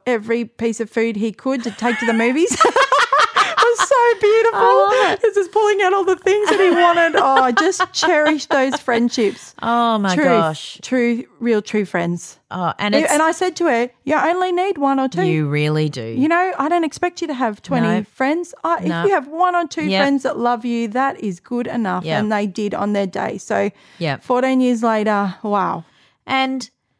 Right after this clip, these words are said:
Speaker 2: sometimes you will f-, have pockets of times when your children don't have real friends.
Speaker 1: Yeah. Oh, we have.
Speaker 2: And we, we
Speaker 1: Yeah,
Speaker 2: know
Speaker 1: it's,
Speaker 2: what that feels
Speaker 1: yeah,
Speaker 2: like.
Speaker 1: that is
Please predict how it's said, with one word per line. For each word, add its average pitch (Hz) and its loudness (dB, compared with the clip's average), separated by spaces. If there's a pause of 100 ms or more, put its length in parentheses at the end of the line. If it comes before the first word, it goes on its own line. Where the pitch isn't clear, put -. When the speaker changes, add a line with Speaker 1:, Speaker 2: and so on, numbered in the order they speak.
(560)
Speaker 2:
sometimes 233 -6 (260)
you 190 -4
will 175 -2
f-, - -16 (140)
have - -6
pockets - -10
of 170 -10
times 151 -6
when 160 -8
your 151 -8
children 156 -10
don't 147 -10
have 143 -16
real 143 -10
friends. 143 -8
Speaker 1:
Yeah. 226 -4
Oh, 233 0
we 180 -4
have. 170 0
Speaker 2:
And 165 -4
we, 170 -4 (540)
we 165 -8
Speaker 1:
Yeah, 170 -2
Speaker 2:
know 165 -2
Speaker 1:
it's, 156 -2
Speaker 2:
what 156 -4
that - -12
feels 208 -4
Speaker 1:
yeah, 147 -8
Speaker 2:
like. - -12
Speaker 1:
that 247 -2
is 175 -4